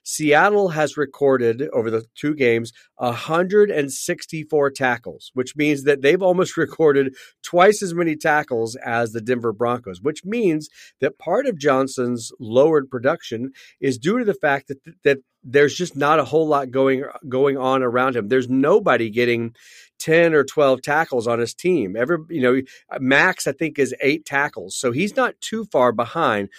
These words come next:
The other issue that I am a little concerned about, though, however, is that Jewell and Justin Stranad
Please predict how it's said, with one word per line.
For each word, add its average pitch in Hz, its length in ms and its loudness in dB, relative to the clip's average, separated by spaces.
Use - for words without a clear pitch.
The 151 140 6
other 240 180 6
issue 196 400 4
that 139 240 2
I 127 180 2
am 127 140 2
a 123 60 2
little 156 260 2
concerned 208 460 -2
about, 123 240 0
though, 117 120 0
however, 117 380 2
is 127 220 -2
that 123 240 -4
Jewell 135 560 4
and 165 320 0
Justin 143 460 0
Stranad 123 800 -2